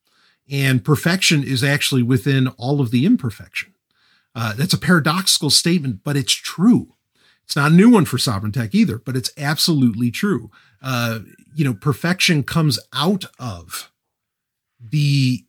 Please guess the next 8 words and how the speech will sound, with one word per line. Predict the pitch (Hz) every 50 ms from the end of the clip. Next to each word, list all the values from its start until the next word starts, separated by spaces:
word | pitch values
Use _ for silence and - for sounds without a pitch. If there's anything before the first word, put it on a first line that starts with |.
| _
you | - 135 139
know, | 135 113
the | 95 101 110
differences | 104 - 147 143 - 185 175 160 - - 170 165 175 185 180 180 - - - - _ _ -
and | 127 127 123 120 120 120 107
the | 117 107
diversity, | 95 110 98 - 113 147 151 - - 139 110 - - 113 92 98 101 - _ _ _ _ _ _ _ _ _ _ _ _ _ -
uh, | 123 120 117 117 110